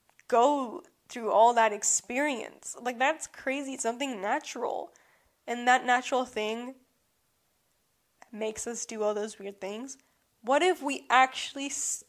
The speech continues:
see the real world? Oh my God. What if we actually see the real world?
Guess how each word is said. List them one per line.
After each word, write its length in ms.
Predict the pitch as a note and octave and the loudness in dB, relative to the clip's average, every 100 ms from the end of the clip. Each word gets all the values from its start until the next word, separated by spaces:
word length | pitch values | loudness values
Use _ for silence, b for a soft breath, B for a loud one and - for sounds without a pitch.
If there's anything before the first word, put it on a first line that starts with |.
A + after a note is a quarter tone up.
| D4 | -8
see 400 | - - C#4 C#4 | -2 -2 -2 -4
the 160 | C4+ | -4
real 420 | B3 C4 C4 C#4 B3 | -6 -2 4 4 4
world? 680 | A#3+ B3+ C4 A#3+ A3+ A3 - | 2 6 6 6 2 -2 -8
Oh 200 | B3+ C#4+ | -6 0
my 180 | D4 C4 | 0 0
God. 720 | G#3+ - - - - - _ _ B B B B B | -4 -16 -16 -16 -18 -20 _ _ B B B B B
What 200 | C4 D4+ | -2 0
if 100 | E4 | 2
we 80 | D#4 | 0
actually 220 | C#4+ C#4+ | -4 -4
see 80 | C4+ | -4
the 120 | C#4 | -4
real 380 | C4 C4 C4 C4 | -4 -2 -2 0
world? 340 | A#3+ B3 A3+ | 0 0 0